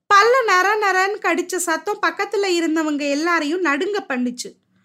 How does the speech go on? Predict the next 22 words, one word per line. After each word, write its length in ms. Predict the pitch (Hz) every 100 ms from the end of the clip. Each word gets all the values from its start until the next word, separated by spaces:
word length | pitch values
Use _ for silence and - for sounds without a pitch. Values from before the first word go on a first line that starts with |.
| _ _ -
குண்டோதரன் 560 | 453 466 494 453 440
கொஞ்சம் 360 | 440 349 370 330
முன்னால 320 | 359 392 403 370
பயந்தவ 500 | 302 320 392 415 370
மாதிரி 420 | 311 311 339 359
நடிச்சு 640 | 294 277 349 359 294 262 285 _ _ _
உரல் 400 | 330 403 466 466 415
உலக்கையினெல்லாம் 1040 | 339 392 392 427 359 359 359 392 427 -
பேசினதையும் 840 | 339 349 339 339 277 277 269 294 - _ -
அதை 260 | - 427
கேட்டுட்டு 540 | 427 427 440 480 466 440
தான் 220 | 381 359
சிரிச்சதையும் 600 | 392 403 427 381 370 370
நினைச்சப்போ 760 | 320 330 330 359 359 302 240 302 _ _ _ _ _
உண்டான 540 | 370 427 440 403 370 320
அவமான 500 | 339 453 494 453 359
உணர்ச்சியானது 760 | 330 381 359 403 330 302 302 381
புலிகேசியோட 720 | 370 349 359 403 381 339 302 294
கோவத்துக்கு 500 | 320 339 359 302 403
இன்னும் 360 | 330 330 381
தூபம் 380 | 285 339 349 294
போட்டுச்சு. 420 | 277 226 208 -